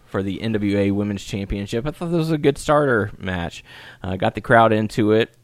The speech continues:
Uh, Serena Deeb did end up getting the victory. And then Thunder Rosa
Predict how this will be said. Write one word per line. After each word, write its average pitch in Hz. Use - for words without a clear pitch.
Uh, 95
Serena 107
Deeb 104
did 101
end 95
up 92
getting 101
the 95
victory. 98
And 110
then 123
Thunder 233
Rosa 233